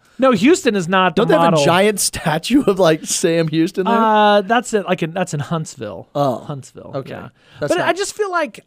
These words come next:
Speaker 1: I don't know, where I grew up, like, in, uh, in, in, uh, Kingwood, Texas, there's, like, this huge sign that says, "Kingwood, the livable forest."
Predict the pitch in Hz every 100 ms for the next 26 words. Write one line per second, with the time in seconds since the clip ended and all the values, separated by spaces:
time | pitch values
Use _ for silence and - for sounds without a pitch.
0 | _ - 277 240 226 240 233 269 233 240
1 | 196 156 156 151 139 147 147 151 165 147
2 | 127 - 220 196 143 - 175 - 110 101
3 | - 165 170 165 - 156 135 - - _
4 | _ _ _ _ - - 403 403 339 254
5 | 170 - 208 196 135 101 110 - _ 151
6 | - 170 143 120 - - 349 269 165 113
7 | 101 98 _ _ _ 147 165 196 233 208
8 | 180 185 - 180 165 101 110 - - -